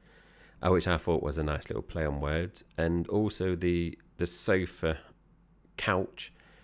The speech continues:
for our American listeners that kind of eats the,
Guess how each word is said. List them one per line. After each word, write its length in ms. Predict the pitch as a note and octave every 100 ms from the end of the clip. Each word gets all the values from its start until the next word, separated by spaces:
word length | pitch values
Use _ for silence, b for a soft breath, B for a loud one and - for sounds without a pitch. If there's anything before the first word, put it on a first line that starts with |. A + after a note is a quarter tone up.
| b
for 140 | -
our 120 | E2 E2+
American 480 | D#2+ D#2+ D#2 D#2+
listeners 400 | D#2+ - - D#2
that 240 | - D#2+ -
kind 180 | A2 A2+
of 200 | F#2 - -
eats 520 | A2 - - - - _ _ -
the, 460 | E2 F2 E2 D#2+